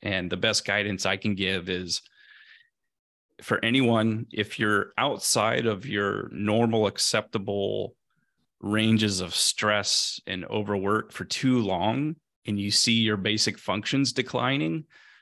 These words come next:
that is something to really pay attention to and to get on top of right away. And secondly, it's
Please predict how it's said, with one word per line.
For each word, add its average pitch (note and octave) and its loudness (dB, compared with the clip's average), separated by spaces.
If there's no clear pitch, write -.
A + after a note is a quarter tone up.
that G#2+ 2
is G2 0
something G2+ 0
to F#2+ -10
really A2 4
pay A2+ 0
attention G#2+ -2
to F#2+ -2
and F2+ -4
to E2+ -2
get G#2+ -2
on F#2 -2
top F2+ -2
of F2 -4
right F2 -2
away. E2 -4
And - -6
secondly, G#2 0
it's - -4